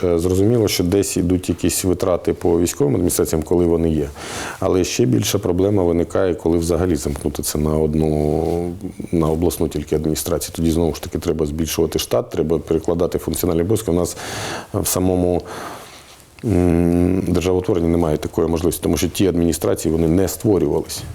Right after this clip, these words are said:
ті, які були окуповані в чотирнадцятому році. Тут, е, дуже багато,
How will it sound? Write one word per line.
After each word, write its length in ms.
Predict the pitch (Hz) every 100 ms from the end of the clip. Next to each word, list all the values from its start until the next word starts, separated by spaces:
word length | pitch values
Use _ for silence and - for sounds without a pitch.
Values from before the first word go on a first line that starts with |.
| -
ті, 120 | -
які 220 | 87 -
були 220 | 82 82 82
окуповані 420 | - - 85 76
в 60 |
чотирнадцятому 600 | - - 87 73 - 87
році. 240 | 90 82 -
Тут, 260 | 120 120 -
е, 360 | 104 101 98
дуже 260 | 95 104 101
багато, 400 | 101 95 104 101